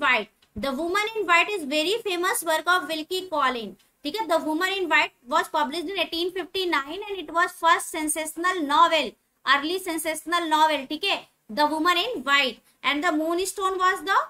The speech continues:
eighteen sixty-eight में आया था और ये पहली डिटेक्टिव नॉवेल थी। And Basil की बात करें तो Basil आई थी एटीन फिफ्टी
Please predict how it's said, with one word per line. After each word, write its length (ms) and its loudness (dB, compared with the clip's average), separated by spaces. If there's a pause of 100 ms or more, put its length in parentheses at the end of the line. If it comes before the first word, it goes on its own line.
(200)
eighteen 320 -2
sixty-eight 480 -2
में 140 -2
आया 200 6
था 140 -4
और 120 -2
ये 100 -6
पहली 300 0
डिटेक्टिव 460 -6
नॉवेल 300 -4
थी। 120 -10
And 220 -4
Basil 320 0
की 160 -10
बात 300 2
करें 160 -4
तो 100 -8
Basil 440 -2
आई 160 0
थी 100 -6
एटीन 260 -4
फिफ्टी 340 -6